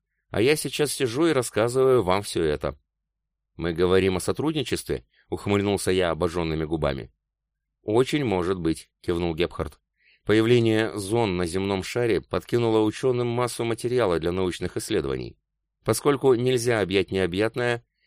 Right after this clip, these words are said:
я занимаюсь исключительно вопросом воздействия хабара на человеческий организм,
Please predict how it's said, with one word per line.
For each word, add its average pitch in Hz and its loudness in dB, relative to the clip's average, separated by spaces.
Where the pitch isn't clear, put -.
я 139 2
занимаюсь 143 0
исключительно 123 -4
вопросом 113 0
воздействия 104 0
хабара 101 0
на 98 -4
человеческий 107 -2
организм, 107 -4